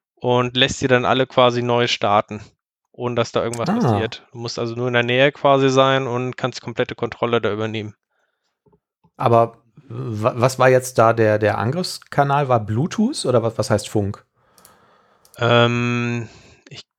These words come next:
Speaker 1: kann's dir gar nicht mehr genau sagen. Ich hatte einen interessanten Artikel darüber von demjenigen, der diesen Lücke entdeckt hat. Ähm,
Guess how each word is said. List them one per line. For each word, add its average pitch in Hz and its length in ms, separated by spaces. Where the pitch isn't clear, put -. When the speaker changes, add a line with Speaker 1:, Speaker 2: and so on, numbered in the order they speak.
Speaker 1:
kann's 127 340
dir 131 160
gar 127 260
nicht 147 180
mehr 139 320
genau 135 680
sagen. 120 540
Ich - 80
hatte 139 160
einen 131 240
interessanten 131 480
Artikel 165 440
darüber 175 420
von 139 240
demjenigen, 135 480
der 127 140
diesen 127 240
Lücke 127 320
entdeckt - 480
hat. - 340
Ähm, 123 640